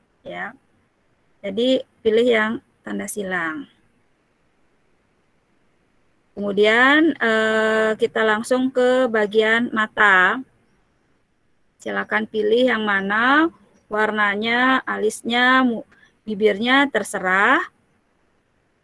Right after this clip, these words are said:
Setelah itu, eh, di kacamata.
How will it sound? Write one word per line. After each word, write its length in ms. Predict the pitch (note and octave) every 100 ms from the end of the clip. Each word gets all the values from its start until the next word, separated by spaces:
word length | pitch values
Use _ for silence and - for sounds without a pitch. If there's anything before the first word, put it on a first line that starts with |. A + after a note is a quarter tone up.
| _ -
Setelah 480 | - - A3 A3+
itu, 560 | A3+ A#3 C#4 C#4+ D4+ D#4 - -
eh, 160 | A#3 A3+
di 80 | A3+
kacamata. 960 | A#3+ A3+ A3+ A#3 G#3 - G3 G#3 D#4